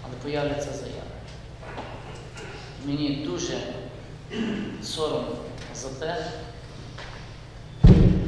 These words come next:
що ми робимо. А переконатися,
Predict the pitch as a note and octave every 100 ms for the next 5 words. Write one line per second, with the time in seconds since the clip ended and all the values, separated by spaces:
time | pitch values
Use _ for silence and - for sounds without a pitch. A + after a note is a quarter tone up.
0 | - - - - - - - - C#3+ C#3+
1 | C3 C3 B2+ - - - C#3 C3+ B2+ B2
2 | - D#3+ D#3+ F3+ G3+ A3+ G3 -